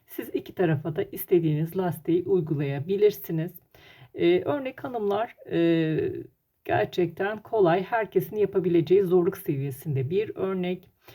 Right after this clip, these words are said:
Ee, örneği-, e, örneğin beden bilgilerine geçecek olursam, e, örneğin gördüğünüz gibi bağımsız örneklerden oluşuyor. Ben üç tane örnek üzerinden çalıştım. Siz önlere beş örnek, arkaya on, on iki örnek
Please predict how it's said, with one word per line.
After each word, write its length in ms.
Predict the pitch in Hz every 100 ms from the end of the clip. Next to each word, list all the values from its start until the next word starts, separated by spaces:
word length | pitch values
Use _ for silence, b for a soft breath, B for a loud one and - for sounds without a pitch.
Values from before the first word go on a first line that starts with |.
| B B _ -
Ee, 460 | 180 175 165 190 - _
örneği-, 440 | - 196 208 226 -
e, 180 | 175 175
örneğin 420 | - 208 220 220
beden 300 | 185 190 214
bilgilerine 420 | 208 170 165 156 160
geçecek 420 | 202 - - 196
olursam, 580 | 190 185 - 156 160 - b b _
e, 220 | 170 156 151
örneğin 520 | 240 233 220 233 247 _ _ -
gördüğünüz 460 | 233 190 175 160
gibi 320 | 185 190 190
bağımsız 600 | 202 208 196 - 208 190 -
örneklerden 800 | 160 156 151 151 135 131 139 135
oluşuyor. 680 | - 196 170 - 151 135 151 156 -
Ben 140 | 180
üç 200 | 196 -
tane 300 | - 156 143
örnek 260 | 143 156 151
üzerinden 500 | - 143 135 139 -
çalıştım. 600 | 220 190 - - 175 196
Siz 240 | - -
önlere 460 | 277 196 196 196 175
beş 260 | 202 -
örnek, 440 | 170 139 135 160 -
arkaya 480 | 196 196 - 156 -
on, 220 | 185 185
on 200 | 185 208
iki 200 | 190 175
örnek 280 | 160 156